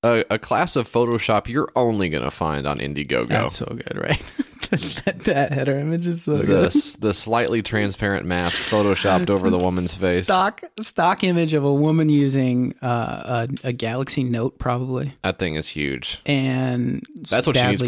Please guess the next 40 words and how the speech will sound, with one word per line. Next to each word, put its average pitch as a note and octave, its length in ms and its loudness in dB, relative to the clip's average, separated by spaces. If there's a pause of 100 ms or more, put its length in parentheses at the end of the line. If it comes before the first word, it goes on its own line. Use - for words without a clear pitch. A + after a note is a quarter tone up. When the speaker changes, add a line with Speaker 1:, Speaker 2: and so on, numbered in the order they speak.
Speaker 1:
protection G2 400 0
from B2 200 0
more C#3 100 0
than E2+ 80 -4
Speaker 2:
photoshopped. - 240 2
Speaker 1:
anything D2+ 240 -2
else, F2 180 -2
Speaker 2:
Yeah, C#3 120 0
what B2+ 80 2
if C#3+ 100 0
Speaker 1:
isn't C3+ 60 0
Speaker 2:
it - 220 -10
falls D#3+ 280 2
on A#2 180 2
her? G#2+ 240 -2
She's G#2+ 120 -6
Speaker 1:
Yeah. - 140 0
Speaker 2:
a - 60 -2
tiny, C#3 400 2 (840)
tiny C3+ 320 2
woman. B2+ 280 2
I C#3 140 2
would, F#3 240 -2
I C#3 160 2
would, D#3+ 300 0
I D3 160 4
would D3+ 180 0
protect D3 400 -2
her G#2+ 80 0
from - 240 -4
it. F#2+ 60 -4
I G2+ 100 -2
would A2 160 -4 (380)
dive A2+ 320 0
in A#2+ 100 2
between A#2+ 320 0
the A#2 80 0
phone A2+ 320 -2
and A2+ 180 -4 (480)
Speaker 1:
Yeah. D#2 260 -4